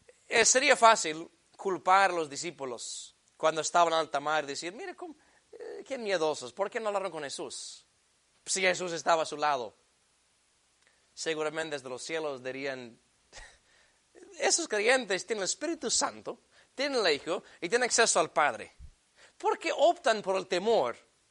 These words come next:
en vez de buscar de Dios?". Porque aunque no está corporalmente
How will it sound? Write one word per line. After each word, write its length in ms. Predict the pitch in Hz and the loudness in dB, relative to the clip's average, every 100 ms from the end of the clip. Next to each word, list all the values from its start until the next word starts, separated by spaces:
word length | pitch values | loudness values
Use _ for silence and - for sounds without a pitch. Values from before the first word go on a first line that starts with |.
| - - | -12 -2
en 140 | 190 | 0
vez 180 | 185 196 | 2 0
de 60 | 170 | -2
buscar 320 | 151 - 143 | -4 -2 -2
de 100 | 117 | -2
Dios?". 480 | 113 95 - - _ _ _ _ _ _ _ _ - | -8 -12 -16 -20 _ _ _ _ _ _ _ _ 0
Porque 320 | 226 214 240 | 4 6 8
aunque 280 | 262 294 233 | 8 6 0
no 280 | 247 320 349 | 4 6 6
está 560 | - - 247 262 254 | 4 10 12 12 10
corporalmente 1200 | - 311 320 247 233 220 226 311 294 202 180 151 | 2 4 4 2 4 4 4 4 2 0 -2 -2